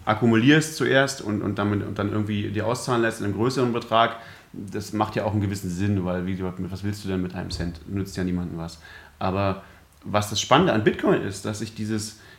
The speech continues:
diese, diese Labor, diese, diese, diese, äh, Arbeit, die irgendwie, ähm, die, die, die User da reinstecken, dass ich die von überall herholen kann. Dass es völlig egal ist, ob derjenige in,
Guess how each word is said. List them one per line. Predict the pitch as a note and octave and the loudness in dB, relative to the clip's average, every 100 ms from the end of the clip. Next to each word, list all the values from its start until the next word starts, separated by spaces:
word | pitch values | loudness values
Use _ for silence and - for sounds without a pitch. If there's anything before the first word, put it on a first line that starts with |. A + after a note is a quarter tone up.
| _ _ | _ _
diese, | A2 G#2 G#2 F#2+ | -4 0 0 0
diese | G2+ G2+ G2+ | -2 -2 2
Labor, | G#2+ D3 F3 G2+ | 4 4 4 2
diese, | F#2+ F#2+ | 0 -4
diese, | G2 G2 G2 | -4 -2 -2
diese, | F2+ F#2+ G2 - - G2 | -2 -4 -6 -8 -14 -8
äh, | G2+ | -4
Arbeit, | F#2+ G#2+ C#3+ D#3+ C3 A#2+ | 2 6 8 6 2 -2
die | A2+ | -2
irgendwie, | A2+ A2+ A2 G#2+ | 0 0 0 0
ähm, | G2+ G2 G2 F#2+ - _ _ _ _ - - | 2 0 0 -2 -8 _ _ _ _ -16 -12
die, | G#2+ G2+ | -6 -2
die, | |
die | G2 G#2 A2 C3+ | -2 0 2 2
User | C#3 | 4
da | G#2 | 4
reinstecken, | A2+ - G#2+ G#2 D3 | 4 4 0 0 -2
dass | G2+ G2+ | -2 -4
ich | - | -4
die | A2+ G#2+ - - - _ | -6 -6 -8 -20 -20 _
von | - | -4
überall | B2+ C#3+ B2+ | 0 4 4
herholen | A#2+ C#3+ G2 E2+ | 4 0 0 -2
kann. | F2 E2 - - _ _ | -4 -8 -8 -20 _ _
Dass | G2 G2 | -8 -8
es | F#2+ | -8
völlig | - D3 - | -2 -2 0
egal | G2+ A2+ | 2 2
ist, | B2+ A#2+ | 2 -4
ob | A2+ | -6
derjenige | G#2 G#2+ A#2 A2 A2 G#2+ | -2 0 0 0 0 0
in, | - G#2+ G#2+ G#2+ G#2 | -2 -2 0 0 -2